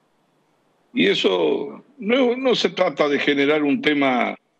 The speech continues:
de festejo, aplausos o no,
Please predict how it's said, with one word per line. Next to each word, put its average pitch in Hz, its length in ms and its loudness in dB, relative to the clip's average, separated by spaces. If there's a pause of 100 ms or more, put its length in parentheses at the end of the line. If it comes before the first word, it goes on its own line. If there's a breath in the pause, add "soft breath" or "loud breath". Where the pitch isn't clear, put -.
(340)
de 139 160 2
festejo, 127 1040 -2
aplausos 139 720 0
o 139 100 2
no, 143 360 0